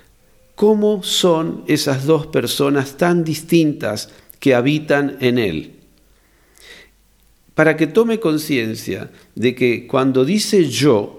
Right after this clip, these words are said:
tiene que ver muy bien quién está hablando, y que existe la posibilidad de hablar y de vivir desde esa tercera silla, en la cual uno es consciente de su polaridad.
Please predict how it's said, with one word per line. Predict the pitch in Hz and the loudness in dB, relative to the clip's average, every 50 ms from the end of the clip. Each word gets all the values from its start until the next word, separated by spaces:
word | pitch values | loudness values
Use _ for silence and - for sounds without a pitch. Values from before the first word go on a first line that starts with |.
| - - - _ _ _ | -20 -20 -20 _ _ _
tiene | - - 220 226 226 220 | 0 2 2 2 2 2
que | - 185 170 | 2 2 2
ver | 160 180 185 180 170 | 2 2 2 2 0
muy | 165 180 190 185 175 | 0 0 0 0 0
bien | 165 185 190 208 202 185 196 | 2 2 2 2 0 -2 -2
quién | - 226 247 240 220 | 0 0 0 2 0
está | 151 110 - - - 90 85 | 0 -2 -4 -4 -4 -4 -4
hablando, | 85 80 85 80 78 71 60 67 64 57 - - - - _ _ _ _ _ _ _ _ _ _ _ _ _ _ _ _ _ _ _ _ _ _ _ _ _ - | -4 -4 -4 -4 -4 -4 -6 -8 -8 -10 -12 -16 -20 -20 _ _ _ _ _ _ _ _ _ _ _ _ _ _ _ _ _ _ _ _ _ _ _ _ _ -6
y | - 170 151 | -4 -4 0
que | 156 170 | 2 2
existe | 170 160 - - - 233 220 233 - 190 165 156 151 - | 2 2 0 -2 -2 -2 -2 -2 0 0 0 0 -2 -2
la | 113 123 123 127 | -2 -2 -2 -2
posibilidad | 131 127 120 - 131 117 120 120 123 127 127 127 107 101 107 - - - - - - - - - _ | -4 -6 -4 -4 -4 -2 -2 -2 -2 0 0 0 0 0 -2 -6 -10 -14 -20 -20 -20 -20 -20 -20 _
de | - 104 110 127 123 120 117 - | -10 -2 2 2 2 2 0 -2
hablar | - 120 120 120 139 156 185 180 147 110 110 113 - - - - - - | -4 -2 0 0 2 2 2 2 2 0 0 -2 -6 -10 -16 -12 -4 -2
y | 123 120 | -2 0
de | 110 117 113 | 2 2 2
vivir | 101 107 110 110 117 151 165 143 131 135 135 - - - | 2 0 0 0 0 2 2 2 0 0 -4 -8 -10 -4
desde | 110 113 139 139 135 123 139 139 147 | 0 2 2 2 2 2 2 2 4
esa | 170 175 175 - 180 175 - | 2 2 0 0 -2 -2 0
tercera | 160 135 127 123 - - 147 143 139 135 131 | -2 -2 -2 -2 -4 -4 -4 -2 -2 -4 -4
silla, | - - 120 104 95 90 92 - - - _ _ _ _ _ _ _ _ - - - _ _ | -4 -4 -4 -4 -4 -6 -8 -10 -12 -14 _ _ _ _ _ _ _ _ -20 -20 -20 _ _
en | - 131 139 | 0 2 2
la | 131 135 135 135 | 2 0 -2 0
cual | - 160 156 151 151 151 - | 0 2 2 2 2 0 0
uno | - 165 160 156 160 165 147 135 - | 2 2 2 2 2 -2 -4 -4 -4
es | 131 139 143 139 - - - - | -2 -2 -2 -4 -6 -12 -16 -4
consciente | - 160 160 160 156 151 - - 143 123 117 113 113 113 - 123 120 | 0 0 2 2 2 0 -2 -2 0 0 0 0 -2 -2 -4 -4 -4
de | - 120 117 120 | -2 -2 -2 0
su | 117 - - 135 117 | 0 -2 -2 -4 -4
polaridad. | - 101 98 90 87 85 73 71 62 57 - | -2 -2 -2 -2 -2 -2 -4 -6 -6 -8 -12